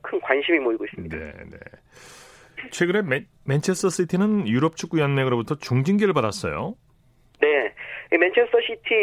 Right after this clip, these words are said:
Speaker 1: 유럽 축구 연맹으로부터 우리 돈으로 약 삼백팔십사억이란 엄청난 벌금과요. 이 다음 시즌부터 이 년 동안 유럽 내 클럽 대항전에 출전할 수 없는 중징계를 받았습니다.
Speaker 2: 예.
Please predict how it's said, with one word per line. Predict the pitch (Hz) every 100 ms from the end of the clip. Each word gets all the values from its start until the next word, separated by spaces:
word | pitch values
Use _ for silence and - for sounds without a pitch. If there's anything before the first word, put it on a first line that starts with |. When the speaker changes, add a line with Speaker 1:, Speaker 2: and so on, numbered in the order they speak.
| 170
Speaker 1:
유럽 | 196 220
축구 | - - 214
연맹으로부터 | 202 202 196 175 170 208 220 240 - -
우리 | - 202
돈으로 | 196 180 165
약 | 143 - -
삼백팔십사억이란 | 277 269 - - 220 226 - - - 117 170 226 220 190 185
엄청난 | 127 160 - 240 226
벌금과요. | 180 143 147 135 135 190 - - _ - _
이 | 131
다음 | 135 143 165
시즌부터 | 170 175 170 165 175
이 | 151 165
년 | 185 185
동안 | - 135 147 - - - -
유럽 | 139 170
내 | 165 180 202
클럽 | - 302 285 285 -
대항전에 | 180 180 180 170 165
출전할 | - - 208
수 | -
없는 | - - 196 208 143 - -
중징계를 | 175 180 196 165
받았습니다. | 127 117 - 107 98 87
Speaker 2:
예. | 80 92